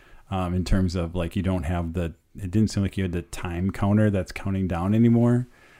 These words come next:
Uh, it's more like you're spending, they have, like, little gems or tokens that kinda are spending time or whatever that is, some kind of mechanic that when, then when you run out of that and you have to refresh that, that kinda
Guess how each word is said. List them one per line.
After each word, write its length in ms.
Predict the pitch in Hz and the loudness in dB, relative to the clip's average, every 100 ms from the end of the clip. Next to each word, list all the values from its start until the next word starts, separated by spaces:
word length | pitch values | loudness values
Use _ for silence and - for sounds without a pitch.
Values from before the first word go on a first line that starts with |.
| _ | _
Uh, 60 | 87 | -6
it's 200 | 87 - | -6 -2
more 160 | 95 92 | 0 0
like 220 | 87 - | -2 -6
you're 80 | 85 | -10
spending, 760 | - - 87 87 85 85 85 | -8 -4 -2 -2 -2 -2 -4
they 80 | 85 | -4
have, 100 | 87 | -4
like, 180 | 87 82 | -6 -6
little 180 | 85 82 | -6 -6
gems 400 | 78 87 82 82 | -6 -4 -4 -4
or 80 | 85 | -4
tokens 600 | - 87 - 85 85 - | -2 -2 -2 -6 -6 -8
that 200 | 82 76 | -12 -10
kinda 220 | - 90 | -8 -6
are 80 | 80 | -6
spending 560 | - - 85 92 107 101 | -10 -10 -4 0 0 0
time 580 | 110 107 113 113 110 - | -2 0 2 2 -2 -8
or 120 | 90 | -8
whatever 340 | 95 92 95 95 | -6 -4 -2 -2
that 160 | 95 | -2
is, 160 | 95 92 | -4 -4
some 140 | 95 | -4
kind 200 | 90 95 | -4 -4
of 60 | 90 | -4
mechanic 520 | 87 - 95 92 - - _ - - _ _ - | -6 -6 -8 -8 -10 -20 _ -20 -20 _ _ -10
that 200 | 87 85 - | -8 -8 -6
when, 120 | 95 | -2
then 140 | 87 87 | 0 0
when 100 | 87 | 0
you 80 | 85 | 0
run 220 | 87 90 | 0 0
out 160 | 87 87 | 0 0
of 120 | 87 | -2
that 340 | 87 85 82 | -2 -2 -6
and 120 | 87 85 | -6 -4
you 60 | |
have 120 | 82 | -4
to 100 | 87 | -6
refresh 640 | 82 85 - - 90 87 - | -6 -8 -10 -6 -4 -2 -4
that, 320 | 92 90 87 | -4 -2 -4
that 160 | 95 82 | -6 -8
kinda 260 | - 85 | -8 -10